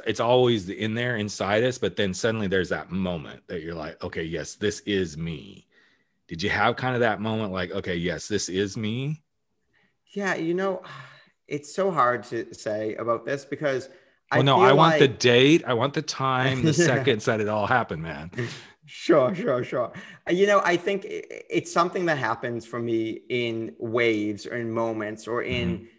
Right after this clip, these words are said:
Speaker 2: kind of recognizing, um, you know, I don't know that, like, it's hard. People ask me all the time, "Would you s-, go back to, um, you know, being with women?" And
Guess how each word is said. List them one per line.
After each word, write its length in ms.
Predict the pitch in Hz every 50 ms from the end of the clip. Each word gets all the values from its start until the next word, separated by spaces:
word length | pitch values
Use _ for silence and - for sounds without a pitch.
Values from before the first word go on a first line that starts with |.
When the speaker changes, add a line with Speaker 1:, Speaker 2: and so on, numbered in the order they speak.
| _ _
Speaker 2:
kind 300 | - 156 147 147 151 147
of 120 | 139 120 - -
recognizing, 960 | 127 123 139 143 139 - 135 131 127 123 127 127 - 131 127 123 123 123 123 113 -
um, 640 | - 123 120 117 113 113 113 117 117 113 113 113 - _ _ _ _ - - _ _ _
you 140 | - - 160
know, 260 | 170 170 151 135 - - - _ _ _ _ _ _ _ _ _ _ _ _ _ _ _ _ _ _ -
I 100 | 160 170
don't 260 | 151 170 170 208 226 185
know 280 | 147 147 156 180 190 165
that, 520 | 123 123 117 113 110 113 113 - - - - - _ _ _ _ _ _ _ _ _ _ _ _ _ _ _ _ _ _ _ _ _ _ _ _ _ _ _ _ _ _ _ _
like, 160 | 170 175 175
it's 140 | 190 180 180
hard. 280 | 185 185 185 156 113 -
People 200 | 143 147 151 156
ask 200 | 151 156 156 -
me 60 | 156
all 60 | 143
the 60 | 139 151
time, 180 | 135 123 113
"Would 180 | 113 120 113 104
you 160 | 110 127 127
s-, 160 | 113 - - - _ _
go 220 | - 127 123 120 117
back 360 | 101 110 104 107 110 - -
to, 600 | - - - 117 110 110 110 107 107 107 104 98 -
um, 680 | - 110 107 107 107 104 104 104 104 101 101 104 95 - _
you 120 | - 117
know, 120 | 113 107
being 240 | 101 - 117 110 110
with 140 | 110 113 113
women?" 280 | 175 185 208 202 135 -
And 220 | - 127 127 123